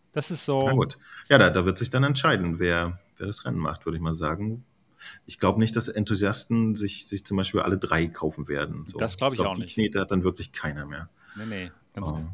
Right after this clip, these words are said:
Speaker 1: ganz genau. Das
Speaker 2: äh,
Speaker 1: glaub ich auch nicht.
Speaker 2: ich, ich, ich freu mich für, für die P-C-Leute, die, die noch da sind und, und da sowas wollen. Aber ich, ich find's schwierig.
Speaker 1: Mhm, okay.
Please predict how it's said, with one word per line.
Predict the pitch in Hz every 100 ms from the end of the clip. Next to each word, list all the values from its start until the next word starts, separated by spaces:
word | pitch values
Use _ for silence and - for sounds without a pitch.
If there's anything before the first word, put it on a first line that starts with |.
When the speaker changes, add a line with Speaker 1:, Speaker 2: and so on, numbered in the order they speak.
| -
Speaker 1:
ganz | - 95
genau. | - 98 90
Das | 85
Speaker 2:
äh, |
Speaker 1:
glaub | - 104
ich |
auch | 95
nicht. | 90 _ _ _ _ _ _ _ _ _ - - _
Speaker 2:
ich, | - -
ich, | 101 107
ich | -
freu | - 120
mich | 135 135
für, | 127 117
für | 120
die |
P-C-Leute, | 110 117 123 110 131 135 135
die, | 135 101 98 -
die | 101
noch | 98 98
da | - 98
sind | 110 123 127
und, | 98 92 92
und | 95
da | 95
sowas | 90 92 98 -
wollen. | 92 123 160 160 - _ _ _ _ _ _ -
Aber | 95 101 95 - _ -
ich, | - -
ich | 85
find's | - 110
schwierig. | - 87 85 - _ _ _ _ -
Speaker 1:
Mhm, | 107 104 110 131
okay. | 113 92 85